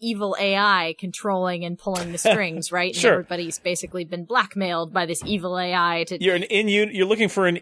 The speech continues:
Speaker 2: in-universe premise, right?
Speaker 1: You know, I assumed it was that way. And then the second they start talking about the narrative, I'm like, "Oh, wait,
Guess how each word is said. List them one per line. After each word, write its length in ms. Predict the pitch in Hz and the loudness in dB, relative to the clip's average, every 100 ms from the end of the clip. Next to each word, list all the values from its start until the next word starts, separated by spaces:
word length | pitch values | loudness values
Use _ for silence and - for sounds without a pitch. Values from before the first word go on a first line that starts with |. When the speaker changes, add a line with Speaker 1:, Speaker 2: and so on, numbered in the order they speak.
| - | 0
Speaker 2:
in-universe 1300 | 175 190 190 185 160 170 175 147 143 127 - - - | 2 2 2 0 2 2 2 4 4 2 0 -6 -8
premise, 440 | - 139 110 101 - | 0 0 0 -4 0
right? 260 | 123 147 - | 2 2 0
Speaker 1:
You 60 | 392 | 0
know, 180 | 254 180 | 2 4
I 140 | 240 | 2
assumed 360 | 262 254 320 277 | 2 0 0 0
it 80 | 233 | 2
was 200 | 214 214 | 0 2
that 180 | 220 | 0
way. 180 | - 165 | 0 -2
And 140 | 196 247 | 0 0
then 140 | 277 | 0
the 120 | 254 | 0
second 340 | 214 254 302 247 | 0 0 0 -2
they 100 | 226 | -2
start 240 | - 214 | -2 -2
talking 240 | 233 202 | -2 -2
about 180 | 202 180 | -2 -2
the 60 | 190 | 0
narrative, 440 | 214 247 220 175 | 2 2 2 0
I'm 120 | 180 | -2
like, 240 | 185 180 - | 0 -2 2
"Oh, 100 | 294 | 0
wait, 480 | 262 330 - - | 2 0 0 -4